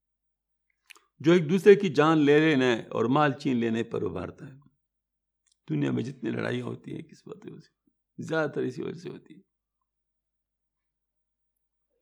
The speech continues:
اب چونکہ ظلم ہی ہے نا، تو اب پھر اس میں، ظلم میں تو پھر یہ نہیں دیکھا جاتا نا کہ کس سے میں لے رہا ہوں،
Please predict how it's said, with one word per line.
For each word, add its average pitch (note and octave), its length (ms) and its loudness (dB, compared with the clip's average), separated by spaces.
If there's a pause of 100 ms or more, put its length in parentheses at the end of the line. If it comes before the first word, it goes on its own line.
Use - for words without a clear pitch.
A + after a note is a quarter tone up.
(1900)
اب F#3+ 200 -2
چونکہ A#3+ 640 0
ظلم G3+ 360 4
ہی B2+ 120 6
ہے C3+ 60 4
نا، E3 260 0 (1000)
تو - 120 -18
اب F#3 220 -2
پھر G#3+ 120 6
اس G#3+ 160 -2
میں، G#3+ 180 0
ظلم G3+ 300 6
میں G3 80 4
تو E3 140 0
پھر F3 120 2
یہ G3+ 120 -2
نہیں A#3 140 2
دیکھا D#3+ 220 2
جاتا C#3+ 300 2
نا F3 100 0
کہ C3 300 0 (1700)
کس F3 140 0
سے - 140 -2
میں B2 160 2
لے A#2 160 0
رہا A2+ 120 -4
ہوں، - 220 -12